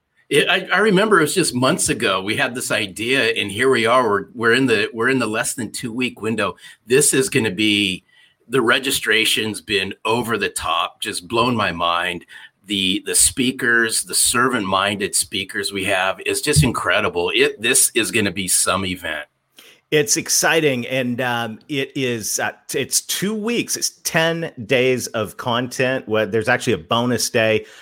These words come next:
Speaker 2: from, uh, it's from twelve to one every day Eastern Standard Time. And, uh, don't worry, we know not everyone's gonna be there every day, but it's gonna be recorded. And, and the goal is to get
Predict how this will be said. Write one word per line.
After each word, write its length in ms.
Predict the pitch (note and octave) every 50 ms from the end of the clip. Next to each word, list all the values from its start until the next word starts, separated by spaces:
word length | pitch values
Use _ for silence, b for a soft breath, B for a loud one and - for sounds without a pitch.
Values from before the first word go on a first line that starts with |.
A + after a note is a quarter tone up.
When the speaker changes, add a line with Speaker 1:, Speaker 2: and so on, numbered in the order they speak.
| B B
Speaker 2:
from, 420 | B B - D3 C3 B2 A#2+ A#2 A#2 -
uh, 260 | A#2 A2+ G#2+ G#2 G2+
it's 200 | A2 A#2+ - -
from 220 | - C#3 B2 A2 G#2
twelve 340 | - - B2+ A#2+ A#2 A#2
to 120 | - - A#2
one 440 | G#2+ G#2 A2+ B2 C#3+ B2+ F#2 E2 -
every 300 | - G2+ F#2+ F#2+ A2+ A2
day 240 | F2+ - A2 G#2+ G#2+
Eastern 540 | G#2+ - G#2+ G#2+ G#2+ - - G#2+ G2+ G2+ F#2
Standard 540 | - - - A#2 A2 G#2+ G#2 G2 F2+ - -
Time. 440 | - - A2 A2+ A2+ A2+ A2+ A2 A2 B B B B B B -
And, 340 | C3 B2 B2 B2 A#2 A2+ G#2
uh, 200 | A2 G#2 A2 - - G#2
don't 220 | C#3 C3 C#3+ C#3
worry, 380 | C3 A#2+ A#2+ A#2 A#2 A#2 A#2 A2+
we 100 | A2 A#2+
know 200 | A#2 A2+ A2 G#2+
not 180 | A2 G#2+ G#2+
everyone's 260 | G#2+ G#2 A2 G#2+ G2
gonna 160 | - - A2+ G2+
be 200 | D#2 G#2 G#2 G#2+
there 260 | G2+ G#2+ G#2 - G#2+
every 200 | G2+ G2 G#2 G2
day, 280 | - - G#2+ G#2 A2
but 140 | G2 G2 G2
it's 160 | - - -
gonna 140 | - C3 A2+
be 100 | G2+ A2+
recorded. 720 | G#2+ F#2+ - - - - B2+ B2+ B2+ B2 B2+ C3 B2+ - b b b b b b b
And, 340 | D3+ D3 C#3 C3 B2+ B2 - -
and 220 | C3+ B2+ A#2+ A#2 G#2+
the 120 | A2+ - -
goal 460 | - - D3+ D3 D3 D3+ D#3+ D#3 D3 D3
is 240 | B2+ A#2+ G#2+ - -
to 140 | - - G2 E2 - -
get 320 | - C3+ A#2+ A#2+ - -